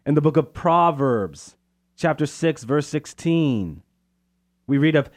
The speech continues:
seven things that the Lord hates. In the Gospel of Matthew, obviously aware of the significance of the number seven, he is writing to a Palestinian Christian Jewish audience. He speaks of what but seven parables. And in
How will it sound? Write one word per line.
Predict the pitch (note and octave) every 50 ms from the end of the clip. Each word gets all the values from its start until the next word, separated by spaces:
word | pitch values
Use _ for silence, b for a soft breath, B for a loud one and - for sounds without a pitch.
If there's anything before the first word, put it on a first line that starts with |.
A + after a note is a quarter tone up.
| b b
seven | - - - - G3 F3 D#3 D#3+ D#3+ D#3+
things | D3 - F#3+ F#3 F3+ F3 E3 D3+ D3 C#3 B2+ A#2
that | C#3+ C#3
the | D3 C#3
Lord | C3 C#3+ D3+ D3+ D3 C#3+
hates. | C#3+ C#3+ E3 E3 E3 D3 C3+ - - - - - - - - _ _ _ _ _ _ _ _ _ _ _ _ _ - -
In | C#3 D3+
the | D#3
Gospel | C#3 D#3 D#3+ D#3 - - D3
of | D#3+ D3+ C#3
Matthew, | C#3+ D#3 F3 F#3 E3+ - - D#3+ C#3+ C3 A2+ F#2+ D#2+ - _ _ _ _ _ _ _
obviously | - C#3 D#3 D#3+ D#3+ D3+ D3+ D3 C#3+ - C3+ C3+ C#3
aware | C3+ B2 A2+ C3 C3 C3 C#3+ D#3
of | D#3+
the | C#3+ C3+
significance | - C#3 B2 - C3 B2 A2 C3 A2+ B2+ A#2+ G#2+
of | B2 A2
the | A2+ A#2
number | A#2 A2+ G#2+ A#2
seven, | A2 - - A#2+ A2 A2+ B2+
he | C3 B2+
is | A#2 G#2+ G2+
writing | A#2 A#2+ A#2+ A#2 A#2 A#2 A#2
to | G#2+ A#2+ A#2
a | A2+
Palestinian | - - - C3 B2+ B2 A#2 A2 - - D3 C#3 C3 B2+ A#2 A2
Christian | - - C#3+ C3 - C3+ C3
Jewish | A2 A#2 A#2 A#2 A2 -
audience. | - G#2+ G#2+ A2 A2+ B2 C#3+ E3+ - - - _ _ _ _ _
He | - B2 B2
speaks | - - - C#3 B2+ - -
of | C3 B2 A2 G#2
what | F#2+ G2+ A#2+ C3+ D3 - G#2
but | G2+ C3 D3 - - _
seven | _ - - - - F#3 F3 E3 D3+ C#3+ C#3
parables. | - - C#3+ C3 B2 B2 A#2+ A2+ B2+ C3+ D3 E3+ - - - - _ _ _ _ _ _ _ _ _ _ _ _
And | - B2+ B2+ B2+ B2 B2+
in | A#2+ B2 A#2 G#2